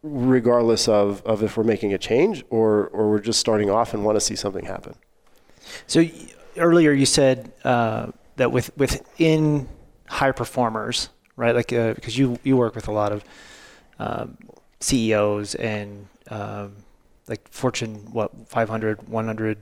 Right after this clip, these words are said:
Speaker 2: companies.
Speaker 1: Mm-hmm.
Speaker 2: And, um, so what's that common, what's that common thread that you said that is the, the common thing that keeps showing up from,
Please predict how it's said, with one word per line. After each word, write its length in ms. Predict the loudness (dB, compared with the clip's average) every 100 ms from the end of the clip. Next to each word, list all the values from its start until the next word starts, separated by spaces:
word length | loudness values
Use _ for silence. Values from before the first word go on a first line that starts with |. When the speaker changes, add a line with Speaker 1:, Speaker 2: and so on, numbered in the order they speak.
| -12 -14
Speaker 2:
companies. 560 | -8 -4 -4 -4 -4 -4
Speaker 1:
Mm-hmm. 680 | -6 -10 -18 -18 -20 -6 0
Speaker 2:
And, 60 |
um, 420 | 2 2 0 -4 -12 _ _
so 460 | -2 2 4 4 0 -8 _ _ _ _ _ _ _ _ _ _ _ _ -8
what's 360 | 0 0 2
that 200 | 2 2
common, 560 | 2 0 2 0 -2 -8 -2
what's 240 | -2 0
that 200 | 0 -2
common 380 | 0 0 2 0
thread 380 | 2 4 4 4
that 100 | 2
you 80 | 2
said 280 | 2 2
that 160 | 2 -2 _ -2
is 260 | -2 0
the, 240 | 0 0 0
the 160 | -2 -2
common 300 | 0 0 0
thing 120 | 0
that 60 | -2
keeps 220 | -4 -4
showing 240 | 0 2 2
up 300 | 0 -6 -10
from, 340 | -6 -4 -6